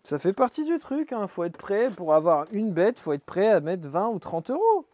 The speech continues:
Après, euh, moi, quand j'ai des jeunes qui viennent me voir et qui me, qui me parle de ces problématiques-là, fais ton projet, mets-le, réfléchis à ton projet et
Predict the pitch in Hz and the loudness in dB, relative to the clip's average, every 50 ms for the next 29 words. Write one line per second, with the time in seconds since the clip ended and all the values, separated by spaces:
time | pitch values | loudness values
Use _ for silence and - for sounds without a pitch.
0 | _ _ _ _ _ _ _ _ _ _ _ _ _ - - 143 135 - - 254 | _ _ _ _ _ _ _ _ _ _ _ _ _ -12 -10 -10 -8 -4 -2 0
1 | 269 254 202 143 - - _ _ _ _ _ _ _ _ _ _ 165 185 220 220 | 2 2 2 0 0 -6 _ _ _ _ _ _ _ _ _ _ 0 2 4 4
2 | 208 175 - 165 160 147 165 151 165 160 151 175 202 190 175 - - 147 143 151 | 4 2 0 -4 -4 -4 -4 -2 -2 0 2 2 2 2 0 -4 -8 -8 -8 -6
3 | 147 151 151 156 160 160 175 175 175 175 165 147 135 135 131 - _ 147 139 139 | -6 -4 -4 -4 -4 -2 -2 0 2 2 2 2 0 -2 -6 -10 _ -14 -14 -12
4 | 135 135 135 131 - _ _ _ _ _ _ _ _ _ _ _ - 151 151 143 | -12 -12 -14 -16 -18 _ _ _ _ _ _ _ _ _ _ _ -12 -12 -10 -6
5 | 135 - 180 175 170 147 135 139 - - 143 - - - 135 131 139 135 135 135 | 0 2 2 2 2 0 -4 -6 -6 -6 -8 -8 -8 -8 -6 -6 -4 -4 -6 -8
6 | 131 - 147 - 180 233 320 415 392 - - - - - 226 - - 196 165 151 | -10 -12 -14 -6 -2 0 2 2 2 2 -2 -2 -4 -4 -4 -4 -4 -6 -8 -6
7 | - - 147 151 147 147 208 285 403 427 403 285 160 151 151 160 180 202 214 208 | -6 -4 -4 -4 -2 -2 -2 0 0 0 0 0 -2 -4 -4 -2 0 0 2 4
8 | 190 185 170 143 - _ _ _ _ _ _ - 160 262 285 - - 254 220 - | 2 2 2 0 -4 _ _ _ _ _ _ 0 4 4 4 4 4 0 -2 0
9 | - 240 214 180 - 170 156 147 - - 147 151 151 170 247 330 392 403 392 - | 2 2 2 2 2 -2 -6 -8 -8 -6 -6 -4 -4 -4 -4 -2 0 0 -2 -2
10 | _ _ _ _ _ _ _ - 143 147 147 143 139 120 | _ _ _ _ _ _ _ -6 -4 -2 -2 -2 -4 -4